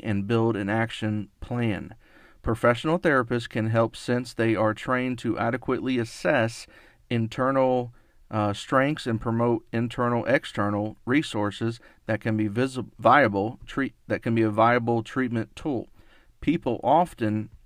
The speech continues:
express a fear to speak to their supervisors about seeking mental health resources, but in reality, being transparent about your goals, weaknesses, and desire for self-improvement is often met with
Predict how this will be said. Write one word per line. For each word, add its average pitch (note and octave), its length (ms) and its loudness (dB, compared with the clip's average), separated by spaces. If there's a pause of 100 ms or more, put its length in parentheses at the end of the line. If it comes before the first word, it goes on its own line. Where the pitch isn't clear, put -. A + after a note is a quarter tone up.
(300)
express A2+ 540 -2
a A2+ 80 0
fear A#2 280 0
to A2 120 -2
speak - 340 0
to - 100 -6
their G2+ 160 -2
supervisors G2+ 720 -2
about G2+ 300 -2
seeking G#2+ 380 -4
mental G2+ 260 -4
health G#2 260 -4
resources, G2+ 580 -6
but G2 220 -2 (340)
in G#2+ 120 -2
reality, G#2+ 560 4 (340)
being B2 240 2
transparent A2+ 600 0
about G#2+ 280 2
your F#2+ 100 -4
goals, A2+ 580 0 (220)
weaknesses, A#2+ 760 0
and G2 140 -2
desire G#2 480 0
for G2+ 200 -6
self-improvement A2+ 1500 -2
is G2+ 180 -4
often G#2+ 500 -2 (280)
met G#2+ 240 0
with G#2+ 320 -2